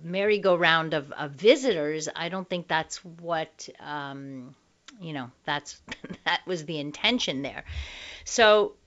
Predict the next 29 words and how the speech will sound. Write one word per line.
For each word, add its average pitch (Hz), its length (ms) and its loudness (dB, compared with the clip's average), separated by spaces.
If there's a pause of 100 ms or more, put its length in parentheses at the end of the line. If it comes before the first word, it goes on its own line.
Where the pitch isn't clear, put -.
(200)
be 262 220 0
aware 262 520 6
what 170 380 0
the 175 140 4
risks 160 420 -2
are. 135 240 0
You 185 200 -2
have 226 280 4
to - 240 -2
ask 311 500 2 (220)
specific 320 720 -2
questions, 180 800 2
like, 180 320 6
and, 196 240 -2
and 202 160 -2
these 262 240 -2
are, 254 320 8 (420)
they're 190 220 -4
not 226 260 8 (160)
S 240 200 2
T 240 160 2
I 277 160 8
questions, 196 440 4
although 165 260 4
those 180 220 4
should 185 200 -2
be 180 120 2
asked 175 300 6
too. 311 320 2